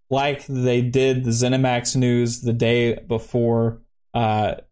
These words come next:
pre-orders went live. They're dropping what seems like their biggest bombshells right now at the biggest moments.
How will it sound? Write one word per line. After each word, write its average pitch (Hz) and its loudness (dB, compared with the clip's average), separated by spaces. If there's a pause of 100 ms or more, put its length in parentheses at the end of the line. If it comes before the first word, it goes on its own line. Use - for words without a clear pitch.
(140)
pre-orders 131 2
went 113 0
live. 110 0 (400)
They're 120 2
dropping 143 0 (200)
what 113 -2
seems 139 0
like 127 -2
their 113 0
biggest 143 0
bombshells 127 0
right 113 0
now 113 0 (540)
at 120 -4
the - -2
biggest 127 0
moments. 104 -2